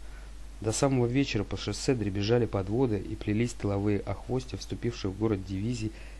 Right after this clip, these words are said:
сечевых стрельцов. И, наконец, замыкая шествие,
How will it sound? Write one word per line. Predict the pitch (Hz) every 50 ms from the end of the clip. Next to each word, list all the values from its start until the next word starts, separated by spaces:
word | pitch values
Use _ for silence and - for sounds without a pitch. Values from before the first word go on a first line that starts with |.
| - -
сечевых | - - 113 113 - - 107 101 98
стрельцов. | - - - 104 98 92 - - 92 87 - - - - - - - - - - - -
И, | -
наконец, | 101 104 101 - 117 120 135 120 107
замыкая | 104 107 107 107 110 110 - 135 131 123 107
шествие, | - - - 139 139 - - - 98 95 92